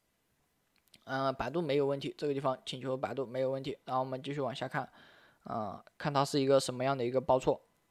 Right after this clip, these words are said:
啊，这个地方由于连接方在一段时间后没有正确答复，或者是，啊，主机没有反应，尝试连接失败。这个地方可能就是也超时了，因为你很多人同时去连接，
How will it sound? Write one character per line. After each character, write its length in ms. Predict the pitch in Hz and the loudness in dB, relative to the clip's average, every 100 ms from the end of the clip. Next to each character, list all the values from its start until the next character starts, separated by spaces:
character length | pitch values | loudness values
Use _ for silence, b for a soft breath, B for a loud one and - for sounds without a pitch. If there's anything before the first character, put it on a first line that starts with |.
| _ | _
啊， 280 | 143 135 131 - _ _ b b | 2 2 2 -6 _ _ b b
这 100 | 220 | 8
个 80 | 202 | 8
地 60 | |
方 200 | 180 156 | 10 6
由 160 | 175 180 | 10 10
于 180 | 226 226 | 10 6
连 180 | 165 175 | 4 8
接 120 | 196 | 8
方 160 | 185 | 8
在 160 | 180 190 | 8 6
一 100 | 147 | 8
段 180 | 175 185 | 6 6
时 200 | - 143 | 2 0
间 160 | 160 | 4
后 160 | 180 185 | 8 8
没 180 | 123 156 | 10 8
有 140 | 160 - | 8 6
正 200 | 247 226 | 2 4
确 120 | 156 | 2
答 160 | - 131 | 0 -4
复， 160 | - | -6
或 280 | - 202 190 | 4 10 10
者 200 | 151 113 | 10 2
是， 300 | - 151 135 - B B B | 0 2 2 0 B B B
啊， 160 | 139 | 4
主 160 | 151 160 | 6 6
机 120 | 165 | 8
没 140 | 196 175 | 10 10
有 100 | 175 | 8
反 220 | 120 120 | 4 -4
应， 160 | 147 - | -8 -8
尝 180 | - 131 | -6 -4
试 120 | 143 | -4
连 160 | 131 | -6
接 100 | 135 | -2
失 160 | 135 139 | -2 2
败。 240 | 143 135 - | 2 2 0
这 100 | 202 | 4
个 80 | 208 | 6
地 60 | |
方 180 | 196 202 | 8 6
可 180 | 185 143 | 4 -2
能 160 | 123 151 | -2 0
就 140 | 175 | 0
是 500 | 175 165 151 143 131 - | 4 6 8 6 4 -4
也 140 | 147 131 _ _ | -10 -10 _ _
超 240 | - 170 | 2 4
时 180 | 185 - | 4 -4
了， 220 | 120 135 160 | -2 -2 -2
因 160 | 175 | 2
为 120 | 190 196 | 4 4
你 160 | 170 | 2
很 180 | 165 127 | 0 0
多 140 | 139 160 | 2 2
人 140 | 151 143 | 0 -4
同 160 | 190 | -6
时 120 | 165 | -4
去 160 | 170 180 | -4 -4
连 200 | 143 127 | -4 0
接， 180 | 135 | 0